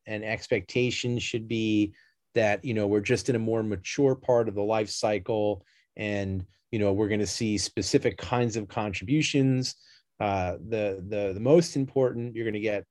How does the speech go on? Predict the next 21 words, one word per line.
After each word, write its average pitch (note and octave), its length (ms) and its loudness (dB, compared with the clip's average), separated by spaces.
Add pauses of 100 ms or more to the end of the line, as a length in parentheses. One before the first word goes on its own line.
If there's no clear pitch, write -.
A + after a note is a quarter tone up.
(120)
compatibility C3+ 640 2
upgrades A2+ 640 0
for - 140 -10
key A2 240 -6
things G#2+ 340 -6
like F#2 220 -4
P G2 180 -8
H F#2 180 -10
P, E3+ 360 0 (480)
and A#2 400 -2
more C3 320 4
important C3+ 400 2
than A2 100 -2
anything A2 380 -4
else, E3+ 340 0
you're A2+ 140 -8
gonna A2+ 120 -2
get G#2 220 -2
security G2 560 -2
patches. F2+ 640 -6
And G#2 160 -6